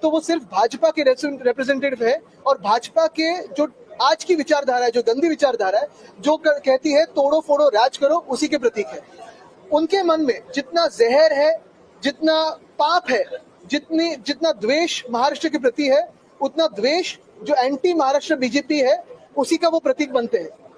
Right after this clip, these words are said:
लेकिन आज भी महाराष्ट्र में आप देखें तो उत्तर हो, दक्षिण हो, पूरे देश से बहुत सारे लोग यहाँ रहते हैं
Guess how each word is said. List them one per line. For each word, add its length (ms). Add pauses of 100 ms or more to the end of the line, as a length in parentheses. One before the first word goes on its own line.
लेकिन 280
आज 260
भी 180 (420)
महाराष्ट्र 520
में 300
आप 220
देखें 200
तो 80
उत्तर 280
हो, 280
दक्षिण 320
हो, 260 (380)
पूरे 260
देश 420
से 120 (160)
बहुत 280
सारे 220
लोग 280
यहाँ 220
रहते 260
हैं 220